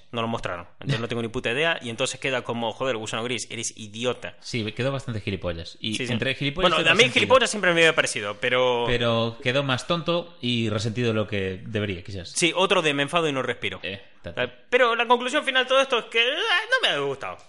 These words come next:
Speaker 2: No.
Speaker 1: O sea, hay cosas que están mal, efectivamente. ¿Me importa? No.
Speaker 2: No.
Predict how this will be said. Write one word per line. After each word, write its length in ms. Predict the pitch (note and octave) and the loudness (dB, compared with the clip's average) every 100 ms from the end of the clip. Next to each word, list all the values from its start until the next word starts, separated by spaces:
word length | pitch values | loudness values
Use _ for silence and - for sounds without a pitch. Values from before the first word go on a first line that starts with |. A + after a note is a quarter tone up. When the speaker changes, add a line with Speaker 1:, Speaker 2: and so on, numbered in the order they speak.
| - | -10
Speaker 2:
No. 160 | D3+ B2+ | -8 -2
Speaker 1:
O 40 | |
sea, 420 | G#3 G3 G3+ G#3 | 2 4 4 4
hay 120 | C4+ E4+ | 4 2
cosas 300 | D4+ D4 C#4 | 0 0 -2
que 60 | |
están 220 | C#4 C#4+ C#4 | 0 0 2
mal, 220 | G3+ - | 0 0
efectivamente. 800 | F3 G#3+ G#3 A#3 G3 D3 B2+ G#2+ | -4 -2 0 2 2 0 -6 -8
¿Me 100 | F3 | -4
importa? 480 | B3 B3+ - - - - | -4 0 -2 -2 -8 -6
No. 140 | F3+ | -6
Speaker 2:
No. 180 | G#2+ F2+ | -6 -12